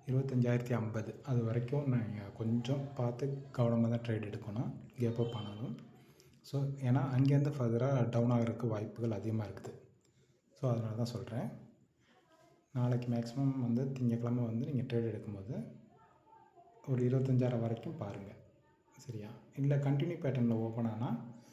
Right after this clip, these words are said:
ஒண்ணும் ப்ராப்ளமே இல்ல. ஃபர்ஸ்ட் டார்கெட் எப்பயும் சொன்ன மாதிரி தான், இருபத்தி நாலாயிரத்தி எண்ணூத்தம்பது ஃபர்ஸ்ட் டார்கெட் வச்சுக்கோங்க. செகண்ட் டார்கெட் வந்து இருபத்தி நா-, இருபத்தி நாலாயிரத்தி தொள்ளாயிரத்தி ஐம்பது செகண்ட் டார்கெட் வச்சுக்கோங்க. So,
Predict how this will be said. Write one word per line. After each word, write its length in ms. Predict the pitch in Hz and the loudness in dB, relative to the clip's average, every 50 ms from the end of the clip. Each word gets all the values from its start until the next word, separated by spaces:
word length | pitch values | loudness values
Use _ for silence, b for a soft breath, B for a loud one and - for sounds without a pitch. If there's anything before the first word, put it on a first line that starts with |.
| B B B B B B _ - | B B B B B B _ -4
ஒண்ணும் 220 | 117 117 127 120 - 120 | 0 0 0 0 0 0
ப்ராப்ளமே 400 | 110 104 107 110 107 113 117 117 104 | -2 -2 -2 -2 0 0 0 0 0
இல்ல. 140 | 101 104 127 180 233 226 - | -2 -2 0 0 0 0 0
ஃபர்ஸ்ட் 260 | - 123 - - - - | -2 -4 -4 -6 -4 -4
டார்கெட் 400 | 113 107 - 117 117 117 - - - - - - - - - - - - - - - - 131 120 | -4 -2 -2 -2 -2 -2 -4 -6 -10 -12 -16 -20 -20 -20 -20 -20 -20 -20 -20 -20 -8 -4 -2 0
எப்பயும் 240 | - 127 123 123 127 | 2 2 2 2 2
சொன்ன 160 | 120 113 110 110 107 | 0 0 0 -2 -4
மாதிரி 140 | 104 104 110 | -6 -6 -6
தான், 160 | 139 135 135 135 135 | -6 -6 -6 -4 -2
இருபத்தி 280 | 120 120 120 120 120 117 | -2 0 0 0 0 0
நாலாயிரத்தி 480 | 113 110 110 110 110 107 - - - 120 107 | 0 0 0 -2 -2 -4 -6 -6 -4 -4 -4
எண்ணூத்தம்பது 520 | 107 110 - - 107 104 104 104 104 - - - - | -4 -6 -6 -6 -6 -6 -6 -6 -4 -4 -6 -6 -6
ஃபர்ஸ்ட் 280 | - 127 - - - - | -6 -8 -8 -8 -8 -6
டார்கெட் 280 | 117 113 - - 104 104 | -6 -6 -6 -6 -10 -10
வச்சுக்கோங்க. 380 | - - 117 - 113 107 110 143 208 - B B B B B B B B B B B - - - | -10 -10 -10 -10 -8 -8 -6 -6 -6 -8 B B B B B B B B B B B -20 -8 -6
செகண்ட் 280 | 127 123 131 123 123 123 | -4 0 0 0 2 0
டார்கெட் 280 | - - 113 - 110 107 | 0 -2 -4 -6 -6 -6
வந்து 240 | 104 107 113 139 196 240 - - - - B B B B B B B B B _ _ _ _ _ _ _ _ _ _ _ _ _ _ _ _ _ _ - | -6 -4 -2 0 0 -2 -2 -4 -8 -14 B B B B B B B B B _ _ _ _ _ _ _ _ _ _ _ _ _ _ _ _ _ _ -4
இருபத்தி 380 | 139 143 139 143 143 139 - 135 | 0 2 2 2 2 0 0 2
நா-, 680 | 123 120 117 117 117 113 113 113 110 110 110 110 110 113 117 123 | 2 2 2 2 0 0 0 -2 -2 -2 -2 -4 -4 -2 -2 0
இருபத்தி 300 | 120 135 143 139 139 131 120 | 2 2 2 2 2 2 2
நாலாயிரத்தி 380 | 113 113 113 113 110 113 - 175 - | 2 2 0 -2 -2 -4 -6 -6 -4
தொள்ளாயிரத்தி 400 | 127 113 110 113 113 113 - - 113 101 | -2 0 0 0 0 -2 -4 -6 -8 -8
ஐம்பது 320 | 101 101 98 101 - - - - - - - - - - - | -8 -10 -10 -10 -12 -14 -16 -18 -20 -20 -20 -20 -16 -12 -4
செகண்ட் 280 | - 123 127 120 110 113 | -2 -2 -2 -2 -2 -4
டார்கெட் 240 | 104 101 - - 98 | -4 -6 -8 -10 -12
வச்சுக்கோங்க. 400 | 92 - - - - 104 98 107 143 208 - - - - - - - - | -12 -12 -14 -14 -14 -12 -8 -8 -8 -8 -8 -10 -14 -18 -20 -20 -20 -6
So, 100 | - 127 | -2 -2